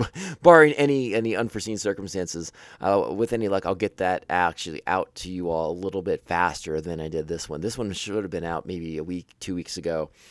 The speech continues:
Um, but, but time has been, um, hard to come by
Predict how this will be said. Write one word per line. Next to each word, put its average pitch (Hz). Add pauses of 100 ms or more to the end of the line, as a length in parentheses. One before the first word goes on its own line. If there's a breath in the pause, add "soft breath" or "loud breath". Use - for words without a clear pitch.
(140 soft breath)
Um, 92 (380 loud breath)
but, 110
but 123
time 196
has 147
been, 143 (420 loud breath)
um, 123 (1800)
hard 170
to 170
come 127
by 62